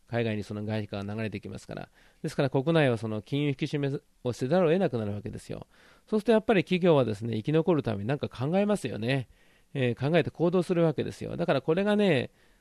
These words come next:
その言ってみれば矛盾がですね、あまり大きくならなかった秘訣だったと思うんですね。ところがまず韓国はそうでしょう、中国はそうでしょう、ブラジルもそうかもしれませんけども、とにかくその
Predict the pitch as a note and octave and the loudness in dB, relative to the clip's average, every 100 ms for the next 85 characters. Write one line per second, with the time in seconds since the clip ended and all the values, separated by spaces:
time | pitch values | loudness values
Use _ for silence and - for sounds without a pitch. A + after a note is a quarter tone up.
0 | _ - C3 B2+ D#3 D#3 C#3 A#2+ A#2 B2+ | _ -2 0 2 2 2 2 2 0 0
1 | D3 D#3 D#3+ C3 - A2+ A2 A#2+ C#3 D#3+ | 2 4 2 2 -4 -4 -2 0 2 2
2 | D#3+ - A#2+ A#2+ E3+ F3 B2 A#2 - A2 | 0 -4 -2 2 2 2 0 -6 -6 -8
3 | A2+ - D3 F#3 A#3 - B2 G#2 G2 G2 | -8 -4 -2 0 -2 2 0 0 -6 -10
4 | G#2 C#3 D#3+ D#3 _ _ - _ _ - | -6 0 0 -2 _ _ -20 _ _ -4
5 | D3 E3+ D3 B2+ C3 A2 B2 B2+ A2 A2+ | 4 6 6 4 0 -4 -6 -6 -6 -6
6 | G#2+ A2 G2+ - D3 - C#3 B2 G#2 A2 | -6 -6 -6 -4 -4 -2 -2 -2 -4 -6
7 | A2+ A2 A#2 D3 D3 G#2+ - _ _ - | -6 -8 -4 0 2 0 -6 _ _ -20
8 | - C3+ B2 C#3 C#3 C#3+ C#3 D3+ C3+ A#2 | -14 -4 -2 0 2 0 0 0 -2 -6
9 | B2 A#2+ A#2 A2 A2 A2 A2 A2 - _ | -10 -10 -10 -8 -8 -8 -8 -8 -12 _
10 | _ - G#3 G3 D#3 C3+ C#3+ C3+ C3 B2+ | _ -4 -2 0 0 -2 -2 -2 -2 -2